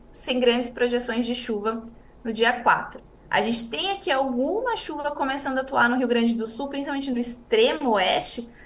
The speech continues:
do Rio Grande do Sul, essa pontinha aqui, né, vindo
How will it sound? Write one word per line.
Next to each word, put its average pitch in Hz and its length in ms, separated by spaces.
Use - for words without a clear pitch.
do 240 60
Rio 220 100
Grande 220 280
do 202 80
Sul, 220 180
essa 226 180
pontinha 233 640
aqui, 233 280
né, 233 160
vindo 214 440